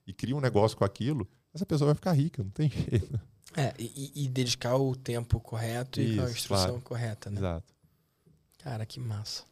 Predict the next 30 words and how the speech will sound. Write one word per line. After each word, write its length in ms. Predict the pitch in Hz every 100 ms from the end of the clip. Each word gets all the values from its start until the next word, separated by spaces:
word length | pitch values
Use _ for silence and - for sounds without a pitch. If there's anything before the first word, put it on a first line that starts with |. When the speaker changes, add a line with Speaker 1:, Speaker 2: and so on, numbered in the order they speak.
| _ _
Speaker 1:
Mas 140 | 95 -
pa-, 260 | 110 113
parte 320 | - 113 117 -
desse 180 | 120 -
conceito, 420 | 160 - 151 131
é 20 |
isso 80 | 104
que 40 | -
eu 20 |
tô 80 | 127
dizendo, 220 | 127 110
assim, 160 | 98 98
a 40 |
gente 120 | 92
tem 120 | -
que 60 | 107 _ _
partir 360 | 127 123 - 117
de 100 | 123
um 60 |
conceito, 560 | 123 139 123 135 127 120
assim, 200 | - -
cara, 260 | - 123
o 40 | 92
que 140 | -
que 100 | 165
eu 60 | 175
vou 240 | 135 123 -
oferecer 440 | 110 107 101 98
de 80 | 92
valor? 420 | 92 87 82 73